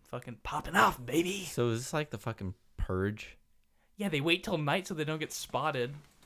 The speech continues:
Speaker 1: I saw someone on my Snapchat today saying, that was literally so cringy and just
Speaker 2: Yeah.
Speaker 1: piece of shit that said, "Who's ready to quote, quote, protest today?" And fucking,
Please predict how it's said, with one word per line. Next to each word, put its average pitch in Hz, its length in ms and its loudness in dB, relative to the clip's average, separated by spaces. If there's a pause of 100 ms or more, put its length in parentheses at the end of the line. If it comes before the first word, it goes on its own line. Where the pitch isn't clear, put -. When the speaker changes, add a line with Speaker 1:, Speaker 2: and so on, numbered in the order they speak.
(260)
Speaker 1:
I 139 100 -6
saw 170 160 0
someone 185 240 -4
on 180 100 -2
my 151 300 -4
Snapchat 139 720 -4
today 131 260 -4
saying, 113 360 -6 (880)
that 233 180 -2
was 349 180 0
literally 285 260 -2
so 160 800 -2
cringy 147 720 -4
and 139 80 -4
just 120 180 -4
Speaker 2:
Yeah. 107 240 2 (180)
Speaker 1:
piece 180 200 -4
of 131 80 -6
shit 135 440 -2
that 131 100 -8
said, 123 240 -4 (680)
"Who's 180 240 0
ready 190 240 6
to 123 240 -2 (300)
quote, - 320 -2
quote, 156 400 0 (180)
protest 151 680 -2
today?" 123 420 0
And 123 240 -8 (140)
fucking, 127 480 -4